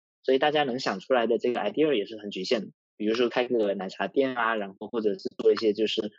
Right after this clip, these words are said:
很简单的一些这样的事，小生意。但我当时觉得说，呃，我想要把这个事情研究好，所以我花了很多的时间，就看了很多相关的资料，发现就是说商业模式本身，就研究商业模式，研究创业机会本身，呃，是一个很有意思的事情。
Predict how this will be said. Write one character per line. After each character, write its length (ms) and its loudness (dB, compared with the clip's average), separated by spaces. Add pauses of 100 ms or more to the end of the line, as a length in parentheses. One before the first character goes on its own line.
(120)
很 180 -4
简 180 0
单 140 2
的 80 2
一 60 2
些 160 2
这 80 -2
样 120 -4
的 80 -2
事， 220 -10
小 140 -4
生 200 0
意。 200 2 (260)
但 180 0
我 120 2
当 160 0
时 200 -2
觉 160 0
得 140 2
说， 320 2 (200)
呃， 300 2
我 160 2
想 220 -2
要 160 4
把 200 -2
这 120 -2
个 100 0
事 160 -2
情 140 -4
研 160 0
究 140 2
好， 200 0
所 160 2
以 40 4
我 180 4
花 220 0
了 100 2
很 160 -8
多 100 -6
的 80 2
时 160 -8
间， 220 -2
就 100 0
看 220 0
了 80 -2
很 140 -8
多 120 4
相 200 -4
关 100 2
的 80 -2
资 160 0
料， 220 2 (260)
发 160 2
现 160 -2
就 140 0
是 80 -2
说 160 2
商 180 -2
业 120 -2
模 200 -2
式 160 0
本 220 -2
身， 280 0
就 120 2
研 200 2
究 120 0
商 180 -4
业 80 0
模 180 0
式， 200 0
研 160 0
究 100 0
创 180 -2
业 120 4
机 120 0
会 160 2
本 200 -8
身， 260 -4 (280)
呃， 180 -2
是 160 0
一 40 0
个 120 0
很 100 -2
有 80 2
意 140 2
思 120 -2
的 60 4
事 180 -2
情。 200 -10